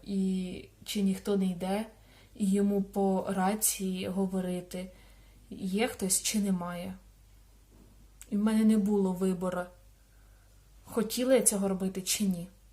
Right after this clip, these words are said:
Тому що якщо я відмовлювалася, то я знала, чим для мене це закінчиться. Один раз ми з ним пішли гуляти з собакою.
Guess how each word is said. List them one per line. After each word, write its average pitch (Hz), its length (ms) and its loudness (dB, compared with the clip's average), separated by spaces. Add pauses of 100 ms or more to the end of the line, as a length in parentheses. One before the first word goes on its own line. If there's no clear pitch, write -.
(1300)
Тому 208 260 4
що 208 180 -2
якщо 202 320 0
я 240 120 6
відмовлювалася, 214 1120 2 (540)
то 202 100 -2
я 214 120 4
знала, 233 340 2
чим 226 260 2
для 196 120 4
мене 196 280 4
це 196 180 -2
закінчиться. 196 840 -2 (3250)
Один 233 320 4
раз 269 260 4
ми 214 100 6
з 190 60 4
ним 214 180 6
пішли 220 320 0
гуляти 208 640 0
з - 60 10
собакою. 185 680 4